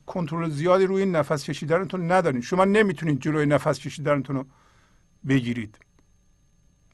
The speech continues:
با اختیار. نمیتونید.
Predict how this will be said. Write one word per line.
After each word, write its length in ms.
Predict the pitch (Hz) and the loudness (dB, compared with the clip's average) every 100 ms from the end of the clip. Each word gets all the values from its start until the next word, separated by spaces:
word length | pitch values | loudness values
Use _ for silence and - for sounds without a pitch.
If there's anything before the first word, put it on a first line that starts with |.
| _ _ | _ _
با 120 | 139 | -2
اختیار. 560 | 143 135 - 135 123 113 _ _ _ _ _ _ _ _ _ _ _ _ _ _ _ _ _ _ _ _ _ _ _ _ _ 143 | -2 -4 -6 -4 -4 -6 _ _ _ _ _ _ _ _ _ _ _ _ _ _ _ _ _ _ _ _ _ _ _ _ _ -4
نمیتونید. 560 | 147 135 - 180 _ | -2 -2 -8 -20 _